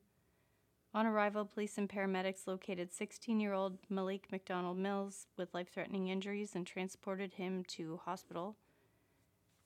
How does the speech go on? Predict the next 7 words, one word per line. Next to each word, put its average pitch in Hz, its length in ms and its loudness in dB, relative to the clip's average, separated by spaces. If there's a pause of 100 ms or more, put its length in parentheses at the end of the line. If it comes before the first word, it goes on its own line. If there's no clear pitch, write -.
(320)
He 190 420 0 (300)
died 190 240 2
of 175 60 -2
his 175 140 -2
injuries 170 360 -2
in 160 100 -2
hospital. 175 520 -6